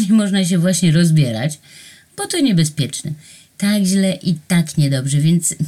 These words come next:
prawdę mówiąc, wolałabym, żeby poszło starym trybem. Jest listopad i jest zimno, czyli normalnie.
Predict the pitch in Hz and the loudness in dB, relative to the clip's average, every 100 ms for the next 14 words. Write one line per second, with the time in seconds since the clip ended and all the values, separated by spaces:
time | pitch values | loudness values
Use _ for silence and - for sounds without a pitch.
0 | - - - - - - 370 277 277 247 | -8 -16 -14 -16 -18 -8 -4 0 2 2
1 | 233 208 196 196 190 170 170 156 156 151 | 0 0 0 2 2 2 2 2 2 2
2 | 151 151 143 - - 110 101 101 - 90 | 0 -2 -2 -4 -4 -4 -4 -6 -6 -6
3 | 135 135 160 - - 269 339 - 277 - | -6 -8 -14 -14 -4 -2 -2 -2 -2 -2
4 | 233 214 196 - 175 165 147 147 151 139 | -4 -4 -6 -2 0 2 2 4 4 2
5 | 127 - _ - 349 208 160 135 110 104 | -2 -10 _ -4 0 2 2 0 -2 -6
6 | - | -6